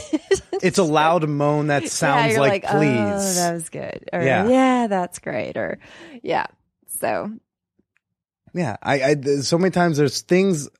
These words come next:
Speaker 2: I could ask, I could tell a woman precisely what to do and how.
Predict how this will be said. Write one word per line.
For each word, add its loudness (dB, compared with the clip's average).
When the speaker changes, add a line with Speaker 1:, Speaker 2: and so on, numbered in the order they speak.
Speaker 2:
I 2
could 2
ask, 0
I -2
could -8
tell 2
a 4
woman -2
precisely -4
what -6
to -10
do -4
and -10
how. -2